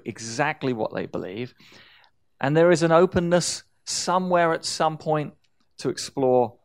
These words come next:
and we'll come back to it maybe. And I said, "That's really interesting." And I listened to them. Listening is respectful. Always listen. Don't just be so quick in your response that you don't listen.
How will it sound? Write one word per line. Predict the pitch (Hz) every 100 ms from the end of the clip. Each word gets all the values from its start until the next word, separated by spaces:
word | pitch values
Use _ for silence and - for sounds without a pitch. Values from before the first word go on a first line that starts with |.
| _ _ _ _ _ -
and | 120
we'll |
come | 117 135 117
back | 113
to | -
it | 117
maybe. | 113 110 107 95
And | 95 98 -
I | -
said, | 135 147
"That's | 151 156
really | 151 139 160
interesting." | 208 - 180 -
And | 123
I | 135
listened | 156 185 185 - 165
to | -
them. | 127 101 - - - - -
Listening | 190 - 233
is | 156
respectful. | 113 107 - 110 98 - 82 - _ _ _ _ _ _ _ _
Always | _ 170 175 135
listen. | 120 98 - 87 - _ _ _ _ -
Don't | 156
just | - -
be | 151
so | -
quick | 120 - 170 -
in | - 127
your | 123
response | 113 - 120 110
that | -
you | 120
don't | 113 -
listen. | 110 - 101